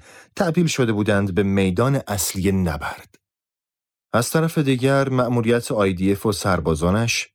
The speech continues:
خصوصاً سربازان هجده تا بیست و یک ساله‌ای که دوران خدمت الزامیشان را می‌گذراندند و از سال هزار و نهصد و چهل و نه تا آن زمان در خدمت بودند هم حالا دستخوش یک تغییر بنیادی شده بود.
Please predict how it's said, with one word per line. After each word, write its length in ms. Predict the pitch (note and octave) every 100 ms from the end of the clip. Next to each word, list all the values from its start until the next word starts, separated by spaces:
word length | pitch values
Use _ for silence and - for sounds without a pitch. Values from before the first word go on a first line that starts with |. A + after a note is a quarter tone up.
| _ _
خصوصاً 580 | - F3+ - D3 C3 A#2+
سربازان 580 | A#2 A2 G2 F2+ F#2 F#2+
هجده 520 | F2+ E2+ D#2+ F#2+ A2
تا 180 | A2 G2
بیست 240 | F#2 -
و 40 | F#2+
یک 200 | F2+ -
ساله‌ای 380 | G2+ F#2+ A2
که 200 | G2+ G2+
دوران 340 | F2+ G#2 A2+ A#2+
خدمت 460 | - G2 G2 G2+
الزامیشان 840 | A#2+ G#2+ F2+ G2 F#2 A#2 B2 G#2 F2+
را 100 | F2
می‌گذراندند 960 | F2 E2+ F2 E2+ E2 D#2 F#2 G2+ G2 - _ _ _ -
و 60 | F#2+
از 140 | G#2
سال 220 | - A#2+
هزار 440 | A#2+ G#2+ A2 A2+ A#2
و 60 |
نهصد 360 | A#2 G2+ - G#2
و 40 |
چهل 340 | A2 A2 F#2+ F2+
و 80 | E2+
نه 300 | F2 A2 - - _ -
تا 120 | B2
آن 220 | A2+ C#3
زمان 460 | C3+ G#2+ F2+ D#2+ D2 - _ _
در 120 | A2
خدمت 540 | G#2 - F#2 F#2+ F#2 -
بودند 360 | G#2 A#2 C#3
هم 320 | - G#2+ F#2+ D#2+ - _ _ -
حالا 300 | D3+ D#3 D3+
دستخوش 580 | C3+ A#2+ - B2+ A#2+
یک 260 | B2 A2+ A2
تغییر 480 | - F2+ F2+ G2+ G2+
بنیادی 560 | F#2 G2+ E2+ E2+ D#2
شده 260 | D#2 - C#2
بود. 280 | - -